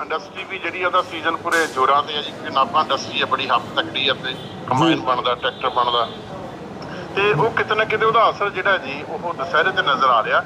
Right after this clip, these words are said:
Speaker 2: ਹੂੰ।
Speaker 1: ਇਸੇ ਕਰਕੇ ਬਾਜ਼ਾਰਾਂ ਦੇ ਵਿੱਚ ਮੈਂ ਵੀ ਮਹਿਸੂਸ ਕੀਤਾ ਕਿ ਬਾਜ਼ਾਰਾਂ ਦੇ ਵਿੱਚ ਰੌਣਕ ਜਿਹੜੀ ਆ, ਉਹ ਥੋੜ੍ਹੀ ਹੈ।
Speaker 2: ਹੂੰ।
Speaker 1: ਅਹ, ਇਹ, ਇਹ, ਇਹ, ਇਹਦਾ ਮੇਨ ਕਾਰਨ ਇਹੀ ਹੈ ਜੀ।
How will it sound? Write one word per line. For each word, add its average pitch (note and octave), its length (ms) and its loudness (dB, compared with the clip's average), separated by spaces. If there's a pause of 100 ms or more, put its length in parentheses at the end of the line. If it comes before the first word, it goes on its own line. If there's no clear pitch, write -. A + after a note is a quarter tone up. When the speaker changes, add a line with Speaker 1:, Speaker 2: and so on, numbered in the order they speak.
(180)
Speaker 2:
ਹੂੰ। E3 200 2
Speaker 1:
ਇਸੇ - 180 -6
ਕਰਕੇ G3 420 0
ਬਾਜ਼ਾਰਾਂ C#3 400 4
ਦੇ F3 100 -2
ਵਿੱਚ E3+ 300 -4
ਮੈਂ D3+ 200 0
ਵੀ E3 160 -8
ਮਹਿਸੂਸ D#3 420 -2
ਕੀਤਾ D#3 260 0
ਕਿ D#3+ 220 -2 (480)
ਬਾਜ਼ਾਰਾਂ C3 340 4
ਦੇ D#3+ 80 -6
ਵਿੱਚ D#3 220 -8
ਰੌਣਕ C3+ 260 4 (120)
ਜਿਹੜੀ C#3+ 300 -2
ਆ, B2+ 80 4
ਉਹ C3 160 0
ਥੋੜ੍ਹੀ D#3 440 -4
ਹੈ। - 120 2 (260)
Speaker 2:
ਹੂੰ। D#3 240 -2 (200)
Speaker 1:
ਅਹ, C#3 240 4
ਇਹ, E3 180 -4
ਇਹ, F3 200 -4
ਇਹ, - 200 -6
ਇਹਦਾ F3+ 260 0
ਮੇਨ D#3 280 0
ਕਾਰਨ D#3+ 320 2
ਇਹੀ C#3+ 280 -4
ਹੈ B2 60 2
ਜੀ। - 140 -8